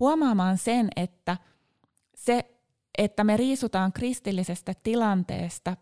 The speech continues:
pois ikään kuin liian, liiallinen kristillisyys, niin sehän ei tee siitä juhlasta neutraalia tai, tai kaikille sopivaa.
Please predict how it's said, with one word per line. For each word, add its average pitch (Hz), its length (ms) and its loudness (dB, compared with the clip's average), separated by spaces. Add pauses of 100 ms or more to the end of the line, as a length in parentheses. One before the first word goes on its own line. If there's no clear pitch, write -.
(200)
pois 202 480 0 (1400)
ikään 196 260 0
kuin 180 240 0 (140)
liian, 208 560 4 (100)
liiallinen 220 640 2
kristillisyys, 185 720 -4
niin 196 60 -6
sehän 233 280 -2
ei 180 120 0
tee 180 200 -6
siitä 180 360 -6 (120)
juhlasta 185 540 -2
neutraalia 180 720 -2
tai, 170 340 -4 (680)
tai 180 180 0
kaikille 175 500 -4
sopivaa. - 680 -8